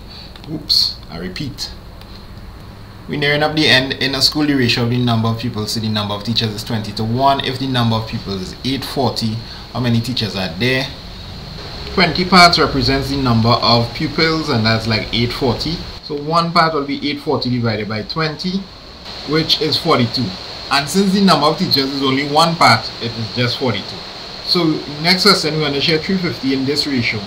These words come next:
All we need to do is get the sum of all the parts, which is seven parts, and that must be equal to the full three fifty, which means one part is equal to fifty dollars. And the smaller part, which is two, will be two times that fifty dollars,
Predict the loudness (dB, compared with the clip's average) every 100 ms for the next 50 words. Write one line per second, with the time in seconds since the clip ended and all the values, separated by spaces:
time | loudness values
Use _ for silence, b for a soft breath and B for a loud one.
0 | -6 -4 0 0 0 2 2 2 2 0
1 | -2 -2 0 0 2 2 4 4 4 -4
2 | -6 -2 2 2 2 -2 -2 -2 -2 -6
3 | -12 -12 -14 -14 -14 -10 -8 -4 0 0
4 | -2 -6 -4 -6 -2 0 0 -2 0 2
5 | 2 -2 -4 -4 -4 -6 -6 -8 -14 -14
6 | -14 -14 -8 -6 -4 -2 0 2 2 4
7 | 2 2 0 -2 -2 -2 -2 -2 -4 -4
8 | 2 4 2 0 -10 -12 -14 -14 -14 -14
9 | -8 -2 0 0 0 2 2 6 4 4
10 | -4 -2 -2 0 2 4 4 0 0 -2
11 | 0 0 0 -6 -6 -4 -4 -6 -4 -4
12 | -4 -6